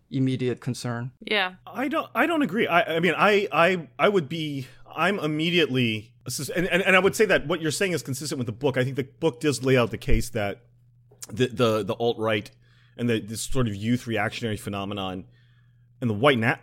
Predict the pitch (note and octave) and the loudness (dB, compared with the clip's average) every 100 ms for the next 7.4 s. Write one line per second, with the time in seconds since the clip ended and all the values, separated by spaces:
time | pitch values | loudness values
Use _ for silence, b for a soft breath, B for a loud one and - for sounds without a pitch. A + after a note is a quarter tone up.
0 | - C3+ B2+ C3 B2+ - C3 C3+ A#2+ E3+ | -4 -2 -2 -2 -6 -4 0 2 2 2
1 | G3 G3+ D#3 F3+ B2+ C3+ B2+ B2 C3 G#2+ | 2 2 0 0 0 0 -2 -2 -2 0
2 | A#2 C3 B2 G#2+ G#2 G#2 - A#2+ - - | -2 -2 -4 -6 -6 -8 -6 -6 -4 0
3 | C3 B2+ C3 C#3+ C#3+ A2 A#2+ A2+ C3 B2+ | 0 0 4 6 6 4 -2 -2 -2 0
4 | A#2+ A2 G2 C3+ A2 G2 - A#2+ A2+ G2 | 0 -2 -4 -4 -4 -6 -8 -8 -8 -10
5 | A2+ G#2 G#2+ A2+ G#2+ G2+ F2+ F2 F#2+ F2+ | -10 -6 -4 -4 -4 -6 -6 -8 -8 -8
6 | - - b b b - G#2 - A#2 B2+ | -12 -18 b b b -6 -6 -2 0 0
7 | G2 F2+ E2 E2+ | -4 -8 -12 -14